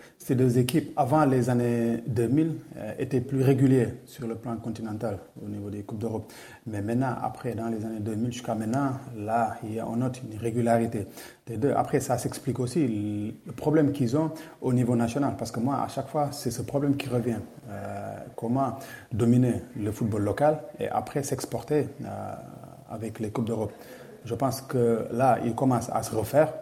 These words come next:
parce que Marseille, ça fait un moment, euh, sur le côté,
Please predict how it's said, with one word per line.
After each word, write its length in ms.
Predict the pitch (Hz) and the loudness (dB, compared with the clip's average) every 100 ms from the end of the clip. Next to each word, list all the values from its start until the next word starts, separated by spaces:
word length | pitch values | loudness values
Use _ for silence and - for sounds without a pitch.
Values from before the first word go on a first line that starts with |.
| - | -12
parce 140 | - - | -12 -6
que 80 | 113 | -4
Marseille, 420 | 110 - 110 92 | -4 -4 -4 -6
ça 160 | - 110 | -6 -6
fait 160 | 120 | -4
un 100 | 117 | -4
moment, 400 | 113 123 117 101 - - - - | 0 2 0 -2 -10 -20 -20 -12
euh, 320 | 107 101 101 | -8 -6 -6
sur 240 | 101 - 107 | -8 -12 -10
le 100 | 107 | -6
côté, 240 | 120 - | -6 -6